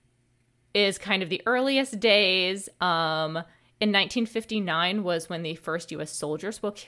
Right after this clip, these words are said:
were killed on Vietnam soil. Congress and official government websites that I was reading date our official entrance, official entrance, um, into the Vietnam War as nineteen sixty-five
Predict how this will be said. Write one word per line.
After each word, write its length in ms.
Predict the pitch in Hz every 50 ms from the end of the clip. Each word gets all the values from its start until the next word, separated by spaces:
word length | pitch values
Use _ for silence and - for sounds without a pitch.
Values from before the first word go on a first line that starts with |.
| _ -
were 140 | - 190 190
killed 480 | - - - - 240 208 208 220 254 -
on 280 | - 175 185 180 180
Vietnam 400 | 160 175 180 - - 165 165 160
soil. 560 | 165 - - 170 151 143 143 160 190 - - - _ _ _ _ _ _ _ _ _ _ _ _ _ _ - - - - - - 208 208
Congress 640 | - - - - 233 240 277 349 392 403 427 - -
and 100 | 247 240
official 320 | 208 - - 220 - 254
government 480 | - 220 208 202 226 208 202 - - 139
websites 840 | 160 160 156 170 - - 226 226 240 247 269 - - - - - -
that 180 | 196 180 - -
I 200 | 160 156 156 175
was 240 | 208 220 214 -
reading 320 | 233 247 247 254 262 262 240
date 240 | - 190 180 - -
our 100 | 175 170
official 400 | 160 160 - 190 175 - 180 -
entrance, 540 | - 165 170 165 - - 247 254 240 226 - -
official 340 | 180 175 - 160 165 - 185
entrance, 480 | - 202 208 - 233 240 254 - - - _ - - - - - - _ -
um, 380 | - 190 185 185 185 185 170 -
into 220 | - 190 196 -
the 100 | 170 185
Vietnam 420 | 165 190 196 196 - 185 185 185 180
War 160 | 165 160 170
as 160 | 165 170 -
nineteen 340 | 180 165 - - - 180 180
sixty-five 920 | - - 165 - - - 160 - - - 139 151 151 185 254 302 302 -